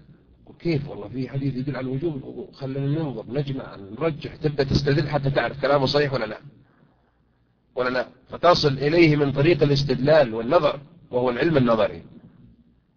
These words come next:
أسأل الله أن ينفعنا وإياكم بما سمعنا وتعلمنا، وآخر دعوانا أن الحمد لله رب العالمين.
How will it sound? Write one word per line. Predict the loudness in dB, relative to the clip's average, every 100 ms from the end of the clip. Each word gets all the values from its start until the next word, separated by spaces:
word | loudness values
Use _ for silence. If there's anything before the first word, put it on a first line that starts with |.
| _ _ _ _ _ 0
أسأل | 2 4
الله | 6 6 6 4 0
أن | -4 -2 2
ينفعنا | 2 4 2 4 2
وإياكم | 2 2 2 2 0
بما | 0 -2
سمعنا | -4 -2 0 0
وتعلمنا، | -2 -4 -6 -2 2 4 2 0
وآخر | -6 -6 -4 -6
دعوانا | -4 -2 0 2 2 0 -4
أن |
الحمد | -8 -4 0 0
لله | 2 2
رب | 2 0 -2
العالمين. | -6 -6 -4 0 2 0